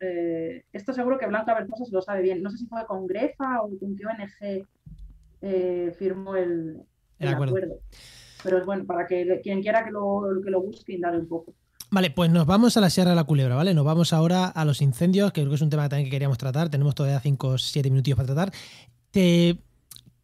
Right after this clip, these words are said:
Speaker 2: quiero preguntar, ahora ha habido los incendios estos de la Sierra de la Culebra. Vale, han ardido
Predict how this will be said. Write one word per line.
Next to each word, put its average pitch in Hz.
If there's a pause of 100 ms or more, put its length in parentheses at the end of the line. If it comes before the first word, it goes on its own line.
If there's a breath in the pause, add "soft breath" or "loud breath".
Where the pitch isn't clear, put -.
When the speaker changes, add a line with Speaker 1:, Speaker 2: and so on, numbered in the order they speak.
(300)
Speaker 2:
quiero 233
preguntar, 233 (220)
ahora 233 (220)
ha 180
habido 226
los 208
incendios 190
estos 202
de -
la 147
Sierra 151
de 139
la 123
Culebra. 117
Vale, 135 (120)
han 190
ardido 220